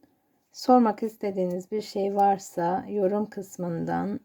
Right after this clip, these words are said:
ya da Instagram hesabından bana ulaşabilirsiniz. Anlamadığınız yerleri sorabilirsiniz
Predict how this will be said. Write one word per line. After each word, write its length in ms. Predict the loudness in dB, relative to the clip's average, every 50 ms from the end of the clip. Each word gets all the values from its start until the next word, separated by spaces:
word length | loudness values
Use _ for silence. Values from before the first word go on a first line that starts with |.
| _ _
ya 160 | 0 2 2 2
da 120 | 2 0
Instagram 800 | -2 -4 -8 -8 -8 -10 -4 -2 0 0 0 0 0 0 0 2
hesabından 720 | 2 0 0 0 0 0 2 2 2 0 2 2 2 4
bana 240 | 2 2 2 0 0
ulaşabilirsiniz. 1120 | 2 2 2 2 2 0 -2 -2 0 0 0 0 -2 -2 -4 -4 -2 0 0 0 -2 -4 _ _ _ _ _ _ _ _ _ _ _ _ _ _ _ _ 4
Anlamadığınız 720 | 6 8 8 8 8 6 6 6 4 6 6 4 4 2
yerleri 520 | 0 0 0 0 2 2 2 2 2 0 -4
sorabilirsiniz 1200 | -8 -6 -4 0 0 2 4 4 6 6 6 4 4 4 6 8 8 8 6 4 -2 -12 -20